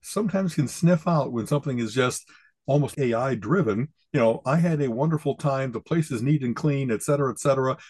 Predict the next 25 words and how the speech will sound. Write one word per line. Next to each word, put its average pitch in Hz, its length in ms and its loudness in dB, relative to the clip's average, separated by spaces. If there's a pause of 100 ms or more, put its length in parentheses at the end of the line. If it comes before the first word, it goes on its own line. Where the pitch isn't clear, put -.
(120)
They 120 80 2
have, 117 220 0
they 110 120 0
looked 123 240 0
at 117 80 -2
the 127 100 -2
keyword 117 520 -2
list 95 260 -8
and 107 80 -4
they 98 60 -2
said, 98 180 -2
"Which 165 200 0
ones 170 160 4
are 160 40 6
they 151 160 0
going 139 220 -2
to 131 140 -4
include?" 113 340 -4
Helpful 262 300 -4
staff, - 440 -4 (200)
that 143 180 2
kind 131 180 2
of 113 60 -6
stuff. 190 280 -2 (320)
Whereas 151 380 2